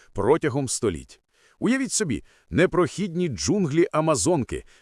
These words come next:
таємничі ритуали стародавніх цивілізацій та незліченні скарби, що чекають на свого першовідкривача.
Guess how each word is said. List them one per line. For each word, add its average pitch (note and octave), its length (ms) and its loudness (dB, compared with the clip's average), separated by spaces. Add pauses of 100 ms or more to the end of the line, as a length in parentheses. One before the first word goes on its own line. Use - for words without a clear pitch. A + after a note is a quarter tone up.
(100)
таємничі D3 560 4
ритуали C#3+ 500 2
стародавніх B2 580 2
цивілізацій G#2 680 0 (240)
та C3+ 240 6
незліченні C3 840 -2
скарби, G#2+ 460 2 (180)
що - 220 -2
чекають A3+ 420 2
на F3+ 80 0
свого D3+ 300 2
першовідкривача. G#2+ 880 -2